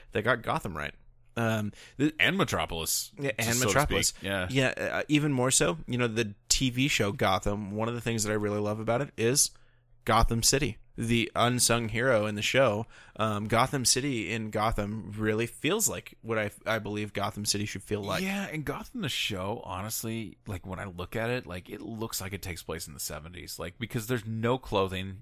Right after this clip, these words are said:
Speaker 2: that would indicate that it's modern times, and every vehicle that you see
Speaker 1: Is like a
Speaker 2: it's like a
Speaker 1: yeah.
Speaker 2: beater, like, it's an old, you know, late model
Speaker 1: Nineteen seventy-four,
Speaker 2: fucking
Speaker 1: you know.
Speaker 2: Ford. Yeah,
Speaker 1: Yeah.
Speaker 2: like, it doesn't matter.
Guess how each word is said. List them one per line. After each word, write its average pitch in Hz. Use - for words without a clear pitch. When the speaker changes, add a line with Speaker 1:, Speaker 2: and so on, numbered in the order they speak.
Speaker 2:
that 95
would 87
indicate 90
that 87
it's -
modern 82
times, 82
and 90
every 127
vehicle 98
that 78
you 87
see 87
Speaker 1:
Is 110
like 101
a 95
Speaker 2:
it's 127
like 165
a 147
Speaker 1:
yeah. 107
Speaker 2:
beater, 90
like, 101
it's 110
an 107
old, 104
you 101
know, -
late 107
model 98
Speaker 1:
Nineteen 110
seventy-four, 101
Speaker 2:
fucking 98
Speaker 1:
you 104
know. 101
Speaker 2:
Ford. 92
Yeah, 92
Speaker 1:
Yeah. 104
Speaker 2:
like, 92
it 101
doesn't 104
matter. 76